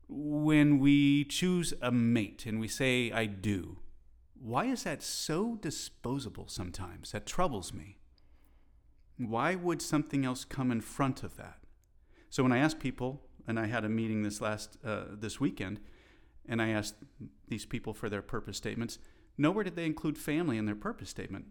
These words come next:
Nowhere did they include kids in their purpose statement. And my next step is to make sure that that gets encompassed into it.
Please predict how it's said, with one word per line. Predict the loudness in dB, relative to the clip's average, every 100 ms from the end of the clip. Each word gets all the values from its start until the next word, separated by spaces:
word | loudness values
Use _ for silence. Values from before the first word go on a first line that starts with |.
| 0
Nowhere | 0 2
did | -2
they | -2
include | -2 0 0 0 0
kids | -6 -4 -2
in |
their | -4
purpose | -4 -6 -6 -10
statement. | -8 -8 -8 -12 -16 -20 -20 -20 -20 -16 -4
And | -2 0 -2 -8 -6
my | -2
next | 0 -2 -2
step | -2 -2 -2
is | -8
to | -4
make | -4 -4
sure | -10
that | -10 -8
that | -8
gets | -8 -12 -12
encompassed | -8 -6 -6 -10 -6
into | -6 -6
it. | -12